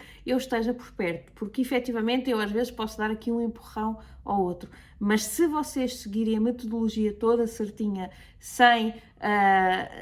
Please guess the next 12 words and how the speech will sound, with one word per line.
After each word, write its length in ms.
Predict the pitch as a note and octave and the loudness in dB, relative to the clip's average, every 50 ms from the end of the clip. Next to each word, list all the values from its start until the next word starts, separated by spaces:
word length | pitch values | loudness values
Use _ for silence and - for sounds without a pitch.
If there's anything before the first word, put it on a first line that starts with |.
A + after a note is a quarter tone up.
| D#2 D2+ - - | -14 -12 -12 -10
sem 380 | - - - B3+ B3+ B3 A#3+ B3 | -8 0 2 4 4 4 2 0
precisarem 840 | - - - - - A#3 A3 A3 A#3 A3+ A3 G#3+ G#3 G#3 G3+ G3+ G3+ | -6 -12 -10 -6 -4 -2 4 8 8 10 10 8 6 2 0 -2 -2
de 160 | F3 F#3 F#3+ | -4 -6 -8
ter 240 | - - A#3+ A3+ A3+ | -2 2 2 2 2
aqui 240 | A3 - - A#3 | 0 -2 0 2
alguém 400 | A3 G#3+ G#3 G#3 A3 G#3+ G#3+ G#3+ | 2 2 2 2 2 2 2 2
que 340 | A3 A3 - A3 G#3+ G#3+ A3 G#3+ - - - - - - | -2 -4 -2 0 0 0 0 -2 -6 -16 -20 -20 -16 -10
vos 200 | - G3 G3+ F#3 | -8 -6 -4 -2
oriente, 480 | G3 G3 A3 C4 B3+ G#3+ G#3 G#3 G#3 - | 0 2 2 2 2 2 0 -2 -4 -6
que 120 | - - | -8 -10
vos 240 | F3+ F3+ F#3+ F#3 F#3+ | -8 -6 -6 -2 0
ajude, 500 | G#3+ G#3 - G#3+ G#3 A3 G#3 - C4 | 0 0 0 0 0 0 -2 -2 -6